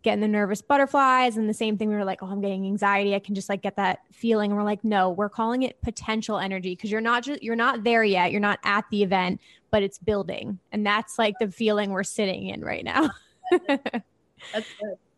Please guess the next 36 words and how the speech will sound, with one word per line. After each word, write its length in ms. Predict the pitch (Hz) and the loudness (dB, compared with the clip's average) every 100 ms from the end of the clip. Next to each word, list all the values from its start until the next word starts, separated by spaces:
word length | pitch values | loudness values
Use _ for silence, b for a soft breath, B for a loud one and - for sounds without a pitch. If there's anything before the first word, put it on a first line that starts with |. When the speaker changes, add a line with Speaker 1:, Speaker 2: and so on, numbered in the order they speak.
| _ | _
Speaker 1:
Yep, 400 | 247 220 202 202 | 0 2 4 2
yep. 280 | 233 202 190 | 2 2 2
No, 200 | 233 214 | 2 4
I'm 280 | 185 208 247 | 4 4 2
so 260 | - 233 220 | 2 4 4
excited 320 | 208 202 202 | 2 2 2
for 80 | 202 | 2
you. 140 | 196 | 4
I 160 | 214 226 | 4 2
literally 420 | 240 233 254 269 | 4 4 6 4
can't 320 | 269 226 202 | 2 2 2
wait 280 | 208 202 196 | 2 2 0
to 80 | 226 | 0
be, 320 | 196 196 196 | 0 2 2
like, 260 | 180 180 - | 0 -2 -2
in 120 | 214 | -2
the 80 | 285 | -2
crowd, 560 | - 294 269 262 262 233 | 0 2 4 4 4 2
either 180 | 202 | 0
at 200 | 190 196 | 2 2
your 100 | 269 | 0
show 600 | 285 - 240 233 226 233 226 | -2 2 4 6 6 4 4
or 120 | 202 | 2
at 180 | 190 220 | 0 0
a 60 | |
festival, 600 | - 220 214 214 214 208 | 0 0 0 -4 0 0
and 160 | 202 202 | 0 -2
see 140 | 208 | -4
you 160 | 208 233 | 0 0
up 160 | 220 | 0
there, 220 | 214 202 196 | 2 4 4
like, 140 | 185 | 2
absolutely 360 | 180 175 - 226 | 0 0 0 -2
fucking 340 | 233 233 247 | 0 -2 -2
kill 220 | 233 202 202 | -2 0 0
it. 200 | 190 | 0